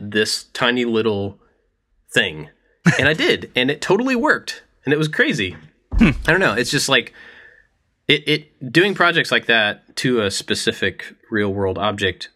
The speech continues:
Speaker 1: that's what's moved me forward in Fusion,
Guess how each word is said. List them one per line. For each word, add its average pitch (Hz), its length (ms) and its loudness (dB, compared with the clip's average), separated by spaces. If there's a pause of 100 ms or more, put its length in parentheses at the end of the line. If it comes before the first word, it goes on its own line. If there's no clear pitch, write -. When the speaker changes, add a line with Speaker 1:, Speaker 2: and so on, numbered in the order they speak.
(420)
Speaker 1:
that's 113 420 0
what's 113 280 -2
moved 110 380 -2
me 101 140 0
forward 104 520 -4
in 95 340 -4
Fusion, 139 500 -4